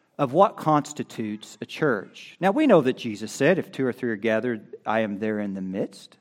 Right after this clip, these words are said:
Fine. That doesn't constitute a church, though. That constitutes a, a group of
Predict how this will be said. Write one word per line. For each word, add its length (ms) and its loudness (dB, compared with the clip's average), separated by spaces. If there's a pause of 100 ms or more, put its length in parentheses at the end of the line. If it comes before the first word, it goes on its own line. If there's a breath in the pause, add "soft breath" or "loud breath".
Fine. 440 -6 (420 soft breath)
That 100 -8
doesn't 300 2
constitute 720 -2
a 40 -4
church, 520 -6
though. 240 -16 (1120)
That 200 4
constitutes 760 -4
a, 60 -10 (240)
a 60 -10
group 300 -8
of 80 -10